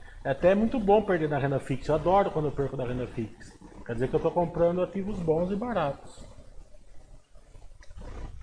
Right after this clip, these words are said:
O Eduardo tá falando, "Na sua opinião, que tornou o Equatorial tão eficiente? Tenho estudado a empresa e vejo que ela tem uma cultura de meritocracia,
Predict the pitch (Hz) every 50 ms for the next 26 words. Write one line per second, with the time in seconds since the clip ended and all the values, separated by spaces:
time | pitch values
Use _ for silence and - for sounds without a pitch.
0 | - - - - - - - - - - - - - - - - - - - -
1 | - - - - - - - - - - - - - - 135 131 127 151 151 160
2 | 156 - 160 - - 160 151 139 135 127 110 - - - - 143 131 - - 214
3 | 175 - 185 175 165 165 180 190 196 202 196 190 - - - - - - - -
4 | - - - - - - - - 175 - - 185 185 180 180 180 180 175 175 175
5 | 160 165 170 165 165 170 175 165 151 - 170 - - - 160 147 139 131 120 -
6 | - - - 143 151 147 151 - 160 147 147 147 143 139 143 139 127 - - 135
7 | 156 170 175 165 170 151 160 156 - - 156 - 160 160 156 151 - 160 147 -
8 | - - 151 160 165 151 - - - - - - - - - - 139 143 156 156
9 | 151 - - 160 143 147 151 156 143 - - - - 135 131 123 110 98 -